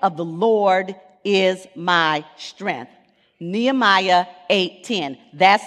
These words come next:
my statement followed up. I mean, my, that's my scripture followed up by the statement. So we wanna live in a way that pleases God, but we wanna back up what it is and who it is we wanna be. So if you don't have an "I am" statement,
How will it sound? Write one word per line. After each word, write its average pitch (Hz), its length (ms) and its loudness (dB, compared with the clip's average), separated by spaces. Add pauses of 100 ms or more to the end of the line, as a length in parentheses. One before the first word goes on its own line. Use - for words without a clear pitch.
my 196 240 -2
statement 208 600 -4
followed 160 340 0
up. 165 240 2
I 180 60 -4
mean, 165 160 -4
my, 180 200 2
that's 196 220 -4
my 175 140 -2
scripture 180 420 -8
followed 156 320 0
up 147 140 -4
by 147 100 0
the 143 140 -8
statement. - 520 -6 (540)
So 247 220 0 (160)
we 339 100 4
wanna 277 220 0
live 262 420 4
in 247 160 -4
a 233 60 2
way 214 240 2
that 185 220 0
pleases 190 340 -6
God, 196 160 2
but 185 100 -12
we 226 100 -8
wanna 208 200 -4
back 220 400 2
up 180 160 -2
what 190 160 0
it 202 100 -2
is 175 280 -2
and 175 160 -8
who 214 180 -10
it 190 80 -2
is 170 180 -4
we 160 140 -10
wanna 147 240 -10
be. 139 420 -10 (380)
So - 240 -2 (420)
if 294 180 0
you 262 140 -2
don't 254 460 0
have 190 240 2
an 165 80 0
"I 160 140 2
am" 151 180 -8
statement, 135 500 -8